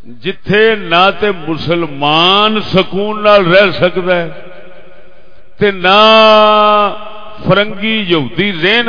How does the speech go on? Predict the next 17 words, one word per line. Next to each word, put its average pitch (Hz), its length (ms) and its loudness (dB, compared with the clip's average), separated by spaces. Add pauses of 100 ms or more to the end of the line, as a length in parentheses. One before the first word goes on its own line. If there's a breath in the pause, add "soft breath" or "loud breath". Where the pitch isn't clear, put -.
(100)
دا 165 300 2 (480)
آزاد 180 540 4 (140)
سیکولر 185 760 -2 (440)
او 262 460 0
آزادی 208 520 2
نال 208 260 4
رہ 185 220 0
سکدا 131 440 -8
ہے۔ 104 140 -14 (580)
ہیں 165 140 -12
جی، 220 300 -14 (840)
یہ 208 160 2
سب 220 320 0
منافقت 196 720 0
دا 190 60 0
نتیجہ 165 500 -4
ہے۔ 151 180 -4